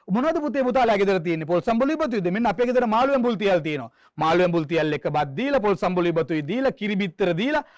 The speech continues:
ලොකු පුතාගේ ඔක්කොම ටික අහගන්නවා. ආදරෙද අපිට? අපිට ආදරේ හින්දාද නෑ? ඕපදූප ටික අහගන්න. ඒ වගේ සරල සිද්ධියක් නේ ධම්මික මේක.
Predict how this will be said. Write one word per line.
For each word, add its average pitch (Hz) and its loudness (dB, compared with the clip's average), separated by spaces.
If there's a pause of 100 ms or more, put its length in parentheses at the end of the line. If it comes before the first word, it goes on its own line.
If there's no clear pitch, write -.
ලොකු 220 0
පුතාගේ 294 2
ඔක්කොම 320 0
ටික 302 -2
අහගන්නවා. 185 2
ආදරෙද 349 4
අපිට? 143 -2 (180)
අපිට 185 -2
ආදරේ 214 4
හින්දාද 285 4
නෑ? 247 0 (240)
ඕපදූප 330 2
ටික 247 0
අහගන්න. 143 0 (340)
ඒ 156 0
වගේ 170 0
සරල 156 -2
සිද්ධියක් 175 -2
නේ 190 -2
ධම්මික 185 0
මේක. 170 -2